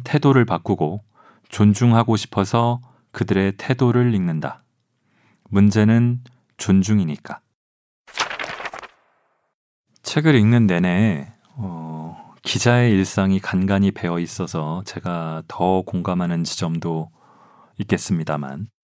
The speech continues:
이 방송을 들으시는 분들도 많이 다르시진 않을 것 같아요.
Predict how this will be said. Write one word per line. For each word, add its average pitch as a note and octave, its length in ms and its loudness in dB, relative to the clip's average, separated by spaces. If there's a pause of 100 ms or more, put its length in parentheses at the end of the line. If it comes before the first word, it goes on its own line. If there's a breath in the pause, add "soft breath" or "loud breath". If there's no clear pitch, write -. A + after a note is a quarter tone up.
(380)
이 A2 80 4
방송을 C#3 420 4
들으시는 B2 420 4
분들도 G#2+ 460 4
많이 G2+ 300 2
다르시진 G2 540 -2
않을 F2 180 -4
것 F2 140 -6
같아요. C#2+ 420 -12